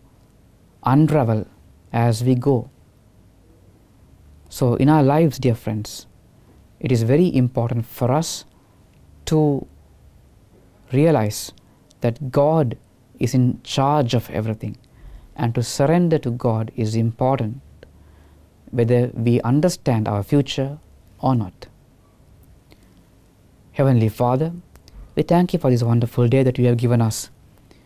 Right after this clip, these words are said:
Inspire us more and more so that we may come to the realization that you are in control of our lives, that you lead our lives, though we are not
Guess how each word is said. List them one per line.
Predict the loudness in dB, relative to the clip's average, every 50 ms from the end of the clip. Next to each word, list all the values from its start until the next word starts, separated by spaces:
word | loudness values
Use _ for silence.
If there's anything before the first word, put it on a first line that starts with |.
| _ _ _ _ _ _ _ _
Inspire | 0 2 2 2 0 -2 -2 0 2 2 2
us | 2 0 -2 -4 -6 -8 -6 -4
more | -2 0 0 2 2 2 2 0 -2
and | -2 -4 -4 -4 -2 -2
more | -2 -2 -4 -6 -10 _ -20 -20 -20 -20 -20 -20 -20 -20 -20
so | -8 -2 0
that | 2 2
we | 4 4 4 4
may | 4 4 4 4 2 0 -2 -4
come | -4 -2 0 0 0
to | 0 0
the | 2 2 2 2 0 -2 -4 -8 -12 -12 -6
realization | -2 0 2 2 4 2 2 0 0 0 0 0 0 0 -2 -2 -2 -4 -8 _ _ -20 -20 -20 _ _ _ _ _
that | -4 -2 -2 0
you | 0 2 2 2 0
are | 0 0 0 0 0 0
in | 0 0 -2
control | -2 -2 -2 0 0 -2 -4 -4 -2 0 2 4 4 2
of | 0 -2 -4
our | -4 -2 -2 -4
lives, | -6 -6 -8 -10 -12 -12 -14 -18 -20 -20 -20 -20 _ _ _ _ _ _ _ _ _ _ -20 -20 -18 _ -4
that | -2 -2 -2 0 0
you | 2 4 4
lead | 4 4 4 2 2 0
our | 0 0 0 0
lives, | 0 0 -2 -2 -4 -4 -6 -10 -12 -14 -20 _ -20 -20 -20 -20 -20 -20 _ _ -20 -20 -20 -20 -12 _ -4
though | -2 0 2 2 2 2 2 0 -2 -6 _ -12
we | -10 -4 0 2 2 2 2
are | 0 -2 0 0
not | 0 -2 -2 -2 -4 -6 -6 -12